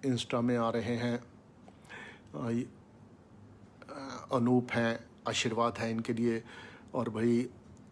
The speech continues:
अ, ये राम यादव हैं YouTube पे, भाई इनके लिए भी आशीर्वाद है। और अजय हैं और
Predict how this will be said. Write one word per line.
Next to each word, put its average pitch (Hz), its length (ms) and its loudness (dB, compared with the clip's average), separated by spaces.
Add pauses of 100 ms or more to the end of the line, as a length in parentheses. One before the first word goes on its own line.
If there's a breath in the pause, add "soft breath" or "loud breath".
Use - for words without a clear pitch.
(1000)
अ, 107 240 -10 (1200 loud breath)
ये 117 380 0 (260)
राम 117 340 4
यादव 117 420 4
हैं 117 500 -2
YouTube 120 340 2 (100)
पे, 117 260 2 (140)
भाई 123 160 2
इनके 113 220 0
लिए 117 140 2
भी 113 180 2
आशीर्वाद 113 560 0
है। 120 240 -2 (420 loud breath)
और 110 420 -2 (180)
अजय 123 300 8
हैं 117 460 0 (380 loud breath)
और 107 420 -4